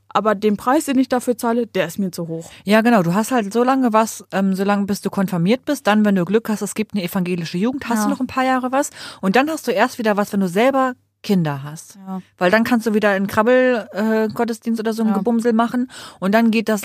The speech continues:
Speaker 2: Zahnrad halt wieder los. Aber für diese Zwischenzeit, Ende zwanzig bis Mitte dreißig oder auch Menschen, die halt vielleicht einfach gar keine Kinder wollen, voll legitim so,
Speaker 1: Ja.
Speaker 2: ähm, für die gibt es nichts.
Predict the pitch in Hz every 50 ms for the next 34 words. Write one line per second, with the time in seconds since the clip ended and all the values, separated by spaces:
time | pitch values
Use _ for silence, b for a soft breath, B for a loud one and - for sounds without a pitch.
0 | - - - - 214 220 220 202 208 202 196 202 196 226 226 196 156 156 - 151
1 | 170 - - 208 202 190 196 175 170 - - 285 339 - - 269 220 208 - -
2 | - - - - - 208 202 208 208 - _ _ _ - 220 247 254 220 208 -
3 | - - 233 233 247 277 - - 214 196 202 220 - B B B B B B 214
4 | 220 202 - - - - _ _ _ _ _ _ _ _ _ 196 214 233 226 240
5 | 214 - 196 214 247 262 - 165 160 170 160 175 196 202 - 180 160 143 151 151
6 | - 170 156 - - - - - - 135 - 143 135 135 - - 143 135 156 151
7 | 147 139 139 139 135 143 190 202 - - - 123 127 127 127 127 135 135 - -
8 | - 175 185 190 208 226 247 262 B B B B B 190 190 175 B B - 202
9 | 202 202 196 196 196 196 - b b b b _ _ - 285 285 320 311 - 403
10 | 415 - - 349 - - 208 165 139 131 - - - - - -